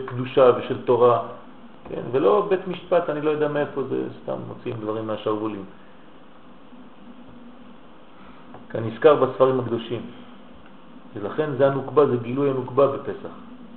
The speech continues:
ולכן גם האריזל אומר שזה ראש דנוקבה, נכון? יש ראש הזכר בתשרי וראש הנקבה בניסן. ולסיבה זו תקנו המסדרים ההגדה. זאת אומרת,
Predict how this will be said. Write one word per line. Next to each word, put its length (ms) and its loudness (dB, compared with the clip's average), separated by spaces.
ולכן 360 -4
גם 220 2
האריזל 440 2
אומר 260 0
שזה 400 0
ראש 420 2
דנוקבה, 520 2
נכון? 220 -2
יש 200 -6
ראש 220 0
הזכר 540 4
בתשרי 720 2
וראש 340 0
הנקבה 580 4
בניסן. 580 0
ולסיבה 540 4
זו 120 0
תקנו 320 -4
המסדרים 720 -2
ההגדה. 720 6
זאת 100 -16
אומרת, 200 -2